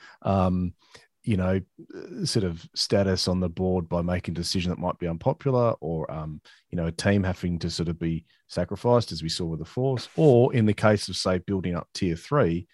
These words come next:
do some of the existing club competitions need to be realigned and, you know,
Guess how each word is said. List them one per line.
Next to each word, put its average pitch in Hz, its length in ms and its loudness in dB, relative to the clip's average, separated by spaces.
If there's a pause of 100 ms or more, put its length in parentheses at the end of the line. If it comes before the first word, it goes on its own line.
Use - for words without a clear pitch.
(600)
do 113 220 4
some 107 240 4
of 95 80 -2
the 95 80 2
existing 95 580 0
club 113 300 2
competitions 82 720 -6
need 82 240 -6
to 80 320 -4 (680)
be 82 320 -2
realigned 87 760 2
and, 78 340 -6
you 87 80 -6
know, 80 260 -4